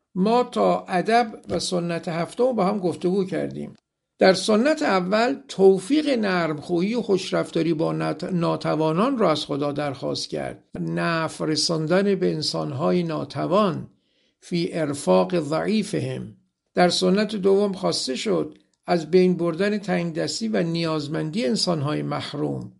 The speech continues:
و سد خلتهم. در سومین ویژگی عیادت از بیماران دوستان و در قد نیازمندان، به عیادت مریضهم.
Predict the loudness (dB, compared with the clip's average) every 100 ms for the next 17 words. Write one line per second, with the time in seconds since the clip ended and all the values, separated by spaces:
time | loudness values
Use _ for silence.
0 | -6 -2 0 2 0 0 -4 -4 -2 -2
1 | 0 -2 -2 -2 -4 -6 -10 _ _ 4
2 | 4 2 0 2 2 0 -4 -2 -2 -2
3 | -2 -2 -4 -8 0 4 6 4 0 -2
4 | -2 -4 -6 -4 -2 -2 0 -2 -2 -2
5 | -2 -4 -12 _ -6 -4 -2 0 0 0
6 | -4 -6 -10 _ _ _ _ -4 -2 0
7 | -2 -2 -2 -2 -4 -4 -4 -4 -4 -4
8 | -4 -2 2 2 2 0 -4 -6 -4 -2
9 | 0 0 -2 -2 -4 -10